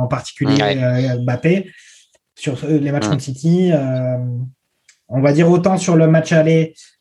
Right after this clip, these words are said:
Speaker 1: euh, il y a eu quand même un, on va dire un, au niveau de la tactique, euh, ben, le P S G s'est fait étouffer et c'est aussi ça qui a fait que on n'a pas vu Mbappé de, par exemple, toute la deuxième mi-temps
Speaker 2: Ouais.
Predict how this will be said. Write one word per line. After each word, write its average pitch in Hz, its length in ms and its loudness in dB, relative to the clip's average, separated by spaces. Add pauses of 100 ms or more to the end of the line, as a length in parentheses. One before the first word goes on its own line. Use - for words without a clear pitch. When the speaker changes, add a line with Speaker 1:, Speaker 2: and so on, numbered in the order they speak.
(140)
Speaker 1:
euh, 135 120 0
il 131 80 0
y 139 40 4
a 139 40 2
eu 147 160 4
quand 151 140 2
même 147 160 2
un, 131 360 0
on 127 40 0
va 127 80 0
dire 139 180 0
un, 131 280 -2
au 143 60 -2
niveau 139 200 0
de 135 40 0
la - 100 0
tactique, - 520 -4 (480)
euh, 131 280 -2
ben, 127 380 0 (140)
le 135 100 -2
P 147 100 0
S 139 80 0
G 165 100 2
s'est 160 120 -2
fait 139 120 0
étouffer 151 440 2
et 143 40 0
c'est 139 140 -4
aussi 131 240 -4
ça 160 160 0
qui 160 200 -6
a 127 60 -2
fait 139 160 -4
que 131 260 -4 (300)
on 139 80 -4
n'a 131 120 0
pas 147 120 0
vu 139 180 0
Mbappé 147 340 2
de, 139 140 0
par 131 160 -4
exemple, 127 160 -2
toute 143 140 -10
la 143 80 2
deuxième 139 300 2
mi-temps 147 360 0
Speaker 2:
Ouais. 107 200 0